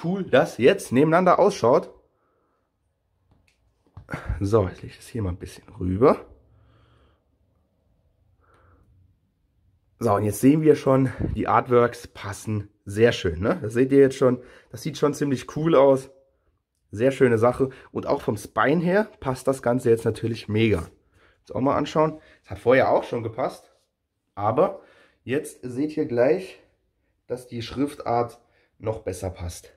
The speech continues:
als vorher. Sehr schöne Sache, wie ich finde. Richtig cool.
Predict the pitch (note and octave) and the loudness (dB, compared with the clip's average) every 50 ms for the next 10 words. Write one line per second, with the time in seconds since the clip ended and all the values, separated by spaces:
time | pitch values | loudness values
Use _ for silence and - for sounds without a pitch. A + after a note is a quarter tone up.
0 | _ _ _ - A#2 B2 B2 - - - G2+ F2+ F2 F2 - - - _ _ _ | _ _ _ 0 0 0 0 -2 -8 -4 -2 -2 -2 -4 -6 -14 -20 _ _ _
1 | _ _ _ _ _ _ _ _ _ _ _ _ _ _ _ _ _ - A2 B2 | _ _ _ _ _ _ _ _ _ _ _ _ _ _ _ _ _ 4 6 6
2 | C3 B2+ - A#2 G#2 G#2 G2+ B2+ D#3+ - - F3+ E3 C3 - - _ _ C3+ C#3 | 6 6 4 0 0 2 2 2 2 2 2 -2 -2 -2 -8 -16 _ _ -8 -8
3 | C3+ - - C#3 C#3 C3+ C3 B2+ B2+ G#2+ - _ _ _ _ _ _ _ _ _ | -8 -2 0 0 0 2 0 -2 -2 -4 -10 _ _ _ _ _ _ _ _ _
4 | _ _ _ _ _ _ _ _ _ _ _ _ _ _ _ _ _ _ _ _ | _ _ _ _ _ _ _ _ _ _ _ _ _ _ _ _ _ _ _ _
5 | - G2+ G2+ G#2 B2 B2 B2 - A2+ - - - - A2+ A2+ A2+ A2 A2 | -4 0 4 4 4 4 2 -4 -8 -10 -8 -6 -2 0 0 0 0 -2